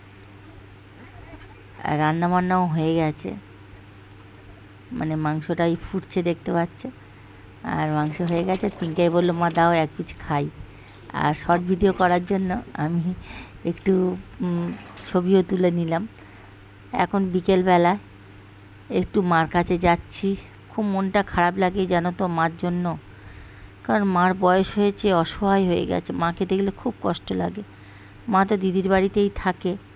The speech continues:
আর খুবই শরীর খারাপ মার। আর মার জন্য একটা শাড়ি, সায়া, ব্লাউজ কিনেছি, জানি না আর কতদিন মাকে এইভাবে শাড়ি পরাতে পারবো।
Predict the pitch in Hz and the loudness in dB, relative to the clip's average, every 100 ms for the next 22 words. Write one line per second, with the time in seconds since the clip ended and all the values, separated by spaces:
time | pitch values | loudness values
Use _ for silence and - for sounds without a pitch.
0 | - - - - - - - 208 214 214 | -20 -20 -20 -12 -12 -10 0 2 2 0
1 | - 180 180 190 - 180 170 170 165 175 | 0 -2 -2 -2 0 2 2 0 -2 -6
2 | - - - - - - - - - - | -14 -20 -20 -20 -20 -20 -20 -20 -10 -2
3 | 170 165 165 170 - - 165 165 175 185 | 0 2 2 0 -4 -4 -2 0 0 -2
4 | 180 - 196 - 160 185 185 180 175 175 | -2 -6 -10 -4 -2 -2 0 0 2 2
5 | 170 170 - 175 175 - 175 170 175 185 | 0 0 -6 -4 -4 -6 -2 -2 0 -2
6 | 165 180 - - - - - - - - | -2 -6 -14 -18 -18 -20 -20 -20 -16 -4
7 | 165 170 175 170 - - 165 185 190 185 | 2 4 4 0 -6 -6 -2 0 0 0
8 | 170 165 185 165 165 170 170 160 - 175 | -2 -2 0 0 0 -2 -2 -2 -2 -2
9 | 170 175 - 156 156 | -2 -2 0 0 -2